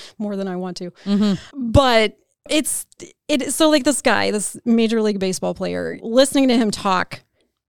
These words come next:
Speaker 1: and I just take notes on my computer,
Speaker 2: Mm-hmm.
Speaker 1: like, while he's talking, and I'll ask some questions here and there. But mostly I just let him talk. In order to be a good content writer, you really do need to be able to get their voice and how they talk. Because when you read whatever it is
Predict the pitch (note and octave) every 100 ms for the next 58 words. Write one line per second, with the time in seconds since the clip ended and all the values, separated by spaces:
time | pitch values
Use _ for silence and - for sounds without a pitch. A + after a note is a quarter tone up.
0 | - G#3+ G3 F#3+ F#3 F#3+ G3+ F#3+ - F#3
1 | F#3+ F3+ F3 - - _ - G3+ F3+ F3+
2 | F3 F3 F3 F3 F3 F3 D#3+ F3 F3+ E3+
3 | F#3 F#3 F#3 F3 F3+ F3 E3+ F3 E3+ F#3
4 | F3+ F3 - F3+ - F3 F3 E3+ F#3+ C4
5 | B4 C4 F3+ F3+ F#3 D#3 E3+ G3 - -
6 | - C4 A#3 B3+ A#3 G#3 G3 G3 F#3 F3
7 | - G3 G3+ F#3 F#3 F3+ F#3 G3 A#3 G3
8 | D#3 G3+ F#3+ F#3+ F#3 F3+ F#3+ F#3+ F#3+ F#3
9 | - F3+ E3+ E3+ D#3 _ _ F#3 G3+ F3+
10 | - G#3 F3 F#3 F3+ F3+ E3 F3+ F#3 E3+
11 | F3+ D#3 F3 E3+ G#3 - G#3 F#3+ G3+ A3+
12 | A3 A3 D#4 G3 G3 G#3 G#3 G3 E3+